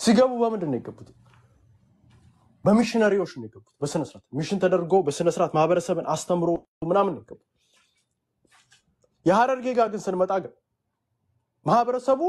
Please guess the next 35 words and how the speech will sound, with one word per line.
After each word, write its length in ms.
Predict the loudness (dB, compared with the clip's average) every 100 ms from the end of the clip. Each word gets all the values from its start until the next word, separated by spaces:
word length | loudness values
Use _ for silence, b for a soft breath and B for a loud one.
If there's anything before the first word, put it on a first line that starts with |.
| -2
መጀመሪያ 460 | 0 2 2 2 2 2
ያ 120 | 0
ማህበረሰብ 460 | 0 -4 -4 -8 -12
እዛ 120 | -2
ጋር 160 | -2 0
የነበረው 360 | -4 -4 -4 -4
እምነት 300 | -2 -2 -4 -14
የሌለው 340 | -4 -2 0 0
ማህበረሰብ 440 | 0 -2 -4 -10
ነበር። 200 | -20 _ _ _ _ _ _ _ _ -2
ሶማሌዎች 460 | 2 2 0 -4
ናቸው 240 | -6 -6 -2
መጥተው 300 | -2 0 -4 -2
እምነት 240 | -2 -2
የከተቱባቸው 640 | -4 -14 -20 -20 -20 -18 -16
እዛ 120 | -14
ውስጥ። 160 | -14 -16 _ -4
ዳስ 180 | -2
ሚንስ 180 | -2 -4 0
እምነቱ 280 | 2 2 2 0
ደግሞ 160 | 0 0
የተከተተው 520 | -4 -6 -6 -6 -10 b b b b b
በሚሽነሪ 640 | 0 2 2 0 2 4 4
አይነት 280 | 2 2 -6
ስታይል 280 | -4 -2 -2
ነው 100 | -2
ካልከኝ 320 | -4 -4 -4
አይደለም፣ 300 | -4 -8 -12 _ _ _ _ _ _ _
በጦርነት 560 | -2 2 0 0 -2 -4
ነው። 140 | -10 -16 _ _ _
ባይ 100 | -4
ዘ 80 | -4
ወይ 140 | -6 -10 -2
ያ 100 | 0
ማህበረሰብ 480 | 2 2 0 -2